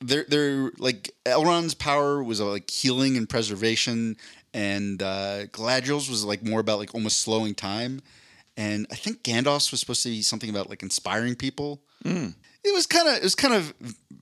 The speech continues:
Speaker 1: vague. It was what, what in the literary world is called soft magic systems,
Speaker 2: Mm.
Speaker 1: where you don't really clearly define the powers and rule sys-,
Speaker 2: You leave
Speaker 1: sets.
Speaker 2: it vague so you can tweak it whenever you need to tweak it.
Speaker 1: But, but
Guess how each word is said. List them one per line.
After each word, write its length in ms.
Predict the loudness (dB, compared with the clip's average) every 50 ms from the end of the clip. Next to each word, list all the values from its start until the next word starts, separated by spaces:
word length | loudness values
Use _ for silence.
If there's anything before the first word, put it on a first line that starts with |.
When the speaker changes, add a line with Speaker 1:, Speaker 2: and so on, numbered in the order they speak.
| _
Speaker 1:
vague. 480 | -4 0 2 2 2 2 0 -6 -10 -4 0
It 60 | 2
was 180 | 4 4 2 2
what, 260 | 4 4 2 2 0 -4
what 280 | 0 2 4 4 4 2 0
in 80 | 2 2
the 100 | 2 2
literary 600 | 4 4 4 4 4 4 4 4 2 2 2 2
world 360 | 2 2 2 2 4 2 2 0
is 100 | -2 -2
called 320 | 0 0 0 0 0 0
soft 580 | 0 0 2 2 2 0 0 -2 -8 -14 -8 -4
magic 360 | 0 0 2 2 0 -2 -2
systems, 580 | -2 -2 -2 -2 -2 -4 -6 -6 -4 -4 -2
Speaker 2:
Mm. 400 | -2 -2 -4 -6 -8 -10 -14 -12 -4
Speaker 1:
where 200 | 0 2 2 4
you 140 | 4 2 4
don't 240 | 4 4 4 2 -2 -4
really 260 | -2 0 0 2 0
clearly 440 | -2 -2 -2 0 2 2 2 2 0
define 440 | 0 -2 -2 0 -2 0 0 0 0
the 80 | -2
powers 480 | -2 -2 -2 0 2 2 2 0 0 -2
and 160 | -4 -4 -4
rule 120 | -4 -2 -2
sys-, 280 | 0 0 -2 -2 -4 0
Speaker 2:
You 100 | 0 2
leave 200 | 4 4 6 6 6
Speaker 1:
sets. 60 | 4
Speaker 2:
it 40 | 4
vague 240 | 4 4 4 4 4
so 160 | 4 2 2
you 160 | 2 0 0
can 180 | -2 -4 -4 -4
tweak 300 | -2 0 0 0 2 0
it 140 | -2 -2 -2
whenever 280 | -4 -4 -2 -2 -2 -2
you 120 | -2 -4
need 120 | -4 -4 -4
to 160 | -6 -6 -6
tweak 220 | -6 -6 -6 -6
it. 100 | -8 -4 0
Speaker 1:
But, 240 | 0 0 0 2 2
but 160 | 2 2 2